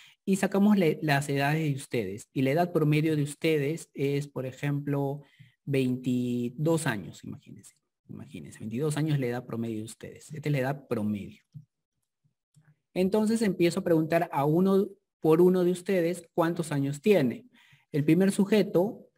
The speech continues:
va a decir que tiene veintiún años. El siguiente sujeto tiene veinticinco años. El cuarto, el tercer sujeto tiene veinticuatro. El, el, el, el tercero, el cuarto tiene veintidós. Ya, entonces, y así sucesivamente.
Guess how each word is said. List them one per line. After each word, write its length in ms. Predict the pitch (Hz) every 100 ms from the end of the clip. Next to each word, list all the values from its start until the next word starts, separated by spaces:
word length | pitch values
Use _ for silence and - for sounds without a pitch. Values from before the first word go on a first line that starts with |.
| _ _ _ _ _
va 180 | - 147
a 40 | 151
decir 340 | 151 160 165
que 100 | 147
tiene 300 | - 143 147
veintiún 1000 | 143 123 123 123 120 117 113 - 139 160
años. 520 | 127 104 95 - - - _ _
El 140 | 139 139
siguiente 560 | 151 147 170 180 190
sujeto 420 | 196 180 190 190
tiene 340 | 190 165 170 175
veinticinco 720 | 151 139 135 131 147 131 131
años. 360 | 90 95 117 -
El 160 | 120 143
cuarto, 440 | 170 175 180 170
el 140 | 160 151
tercer 240 | 147 170
sujeto 320 | 165 175 175
tiene 200 | 151 160
veinticuatro. 640 | 156 143 143 117 107 - _ _ - - _
El, 480 | - 131 127 127 - -
el, 420 | 131 131 131 127
el, 140 | 131 131 -
el 140 | 139
tercero, 480 | 143 135 170 110 - -
el 160 | 139 -
cuarto 400 | 185 180 180 156
tiene 440 | 165 156 156 156
veintidós. 600 | 143 135 131 120 98 - _
Ya, 240 | - 82
entonces, 400 | 113 117 135 151
y 140 | 156 151
así 200 | 147 220
sucesivamente. 800 | 175 143 160 151 127 98 101